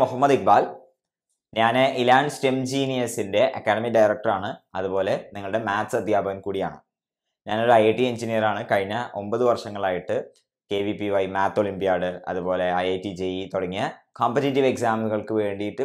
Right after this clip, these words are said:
കുട്ടികളെ പരിശീലിപ്പിക്കുന്ന ഒരു അധ്യാപകനാണ്.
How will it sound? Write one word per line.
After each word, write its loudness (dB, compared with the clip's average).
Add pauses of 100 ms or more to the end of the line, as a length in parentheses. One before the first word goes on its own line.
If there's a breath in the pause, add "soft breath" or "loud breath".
കുട്ടികളെ 2 (500)
പരിശീലിപ്പിക്കുന്ന 4
ഒരു 6
അധ്യാപകനാണ്. 6